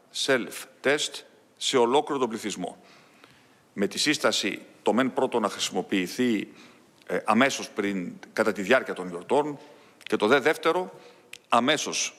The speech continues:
μετά την, ε, Πρωτοχρονιά, και ζητώ από τους, ε, συμπολίτες μας να τα χρησιμοποιήσουν ιδίως πριν από τις γιορταστικές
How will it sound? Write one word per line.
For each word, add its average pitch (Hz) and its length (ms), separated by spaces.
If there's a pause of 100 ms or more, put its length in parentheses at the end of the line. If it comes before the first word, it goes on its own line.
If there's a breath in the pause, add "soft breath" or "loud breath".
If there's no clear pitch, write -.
μετά 98 380
την, 92 360
ε, 87 320
Πρωτοχρονιά, 110 680 (680 loud breath)
και 117 500
ζητώ 123 680
από 101 340
τους, - 480
ε, 87 260 (200)
συμπολίτες 113 580
μας - 560
να 113 260
τα 110 360
χρησιμοποιήσουν 131 840
ιδίως 135 680 (500 loud breath)
πριν 120 240
από 110 200
τις 98 160
γιορταστικές 101 840